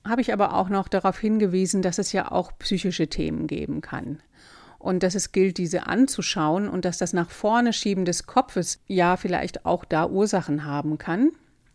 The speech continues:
Ich habe dann einfach mal so hypothetisch in den Raum gestellt, dass es vielleicht einen starken Antreiber geben kann in ihr, dass sie ein hohes Durchsetzungsbedürfnis hat.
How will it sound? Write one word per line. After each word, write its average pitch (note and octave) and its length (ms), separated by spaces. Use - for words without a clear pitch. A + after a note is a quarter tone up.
Ich - 120
habe - 120
dann E3 160
einfach D#3+ 260
mal D#3+ 200
so E3+ 120
hypothetisch F#3 760
in - 140
den F3 120
Raum E3 280
gestellt, E3+ 440
dass E3 120
es F3 100
vielleicht D#3 340
einen D#3+ 80
starken D#3 400
Antreiber F3+ 600
geben E3+ 340
kann D#3+ 220
in D#3+ 120
ihr, E3+ 240
dass D#3+ 160
sie D#3+ 80
ein D#3 120
hohes F3 360
Durchsetzungsbedürfnis F#3 1160
hat. E3+ 220